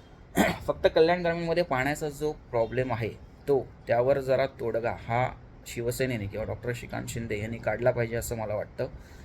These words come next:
जी अमृत योजना आहे, त्याचं काम खूपच बारगलेल्या परिस्थितीत चालू आहे, लोकांचे पाण्यासाठी खूप हाल होत आहेत. तो एक महत्त्वाचा प्रश्न जर शिवसेना मार्गी लावू शकली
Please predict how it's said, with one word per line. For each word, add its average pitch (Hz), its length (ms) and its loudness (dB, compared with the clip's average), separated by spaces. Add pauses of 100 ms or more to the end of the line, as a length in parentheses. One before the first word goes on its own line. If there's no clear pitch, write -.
(140)
जी 139 100 2
अमृत 135 360 4
योजना 143 320 6
आहे, 110 100 4
त्याचं 120 220 0
काम 127 220 2 (100)
खूपच 143 320 0
बारगलेल्या 131 600 2
परिस्थितीत 120 520 -2
चालू 110 280 -2
आहे, 107 120 -2 (520)
लोकांचे 127 360 -2
पाण्यासाठी 123 520 -2
खूप 135 180 -4
हाल 135 200 8
होत 123 160 0
आहेत. 110 120 0 (760)
तो 165 100 8
एक 175 120 8
महत्त्वाचा 147 500 4
प्रश्न 131 400 -2 (240)
जर 123 220 6 (140)
शिवसेना 127 520 -2
मार्गी 110 480 -2
लावू 117 260 2
शकली 120 420 0